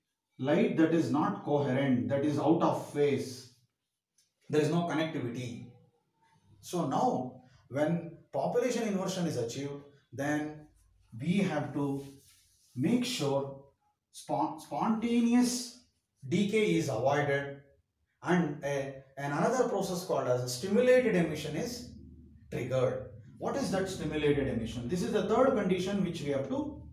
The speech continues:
create. Stimulated emission means a process in which we send a photon of same energy as energy of these atoms, excited atoms.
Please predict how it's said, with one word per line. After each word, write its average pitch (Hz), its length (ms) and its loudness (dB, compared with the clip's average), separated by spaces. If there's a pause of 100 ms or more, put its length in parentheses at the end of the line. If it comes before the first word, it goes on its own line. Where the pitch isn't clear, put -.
(280)
create. - 500 -4 (580)
Stimulated 269 760 0
emission 123 460 0
means 165 600 0 (1800)
a 151 100 -2
process 220 460 -2
in 120 160 -6
which - 420 -10 (600)
we 180 180 0
send 247 320 0
a 185 100 4
photon 175 640 0
of 151 240 -4
same 233 680 0
energy 202 640 2
as 208 540 -2
energy 160 360 0
of 151 200 0
these 143 240 -6
atoms, 110 320 -10
excited 120 380 -4
atoms. - 400 -16